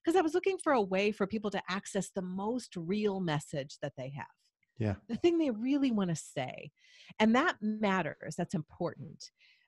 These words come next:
Speaker 1: But it, it only matters insofar as it can help other people if you wanna be a speaker or in thought leadership. So then the next question, and really the question you play in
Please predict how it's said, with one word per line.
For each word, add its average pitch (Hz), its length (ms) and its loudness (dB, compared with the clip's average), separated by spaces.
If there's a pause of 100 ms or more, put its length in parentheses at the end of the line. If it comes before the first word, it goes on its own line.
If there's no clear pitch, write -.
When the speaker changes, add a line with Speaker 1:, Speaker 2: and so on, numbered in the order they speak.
(320)
Speaker 1:
But 233 240 6 (100)
it, 240 180 6 (260)
it 220 220 6
only 294 360 4
matters 214 540 4 (680)
insofar 220 520 2
as 185 140 4
it 185 80 0
can 170 120 -4
help 175 300 0
other 160 180 2
people 185 360 -2
if 143 120 -6
you 165 80 -2
wanna 139 120 -6
be 135 120 -8
a 135 60 -8
speaker 160 560 -4
or 135 40 -4
in 143 180 -4
thought 226 280 0
leadership. 139 480 -4 (340)
So 277 140 0
then 262 160 6
the 254 80 4
next 330 280 -2
question, 180 420 0
and 175 120 -4
really 294 220 0
the 427 60 -2
question 214 440 -6
you 175 80 -6
play 180 360 -2
in 160 180 -2